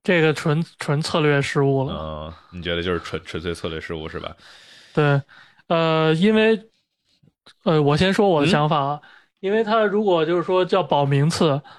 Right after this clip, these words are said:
Speaker 1: 所以不换，那应该是两个人都不换。你拉塞尔本身在后面，那就负责防一下嘛。
Speaker 2: 嗯。
Speaker 1: 然后呢，让，呃，汉密尔顿提前跑开。但是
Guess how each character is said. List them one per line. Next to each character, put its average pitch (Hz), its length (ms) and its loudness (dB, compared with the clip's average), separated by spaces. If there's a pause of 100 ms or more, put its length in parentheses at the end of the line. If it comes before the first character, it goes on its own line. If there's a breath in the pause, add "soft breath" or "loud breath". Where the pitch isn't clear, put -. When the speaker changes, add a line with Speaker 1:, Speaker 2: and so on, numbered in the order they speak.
(200 loud breath)
Speaker 1:
所 160 240 2
以 151 80 4
不 143 180 2
换， 147 320 0 (460 soft breath)
那 175 120 2
应 175 140 2
该 180 240 4
是 156 440 4
两 147 260 2
个 143 100 2
人 151 160 4
都 202 160 2
不 160 140 -2
换。 147 280 -2 (420 loud breath)
你 151 80 0
拉 175 180 2
塞 190 120 2
尔 151 180 2
本 147 200 0
身 170 120 2
在 180 120 2
后 160 240 0
面， 143 160 2
那 151 80 2
就 156 140 2
负 - 180 -2
责 147 320 2 (180)
防 147 300 0
一 170 40 4
下 156 200 2
嘛。 135 160 0
Speaker 2:
嗯。 110 180 -4 (360 loud breath)
Speaker 1:
然 147 180 0
后 156 100 2
呢， 156 120 2
让， 156 320 2 (280)
呃， 147 320 2
汉 160 180 -2
密 160 80 2
尔 156 120 4
顿 151 120 2
提 165 120 -4
前 160 180 0
跑 147 240 -6
开。 147 280 -2 (560 loud breath)
但 196 160 2
是 170 280 2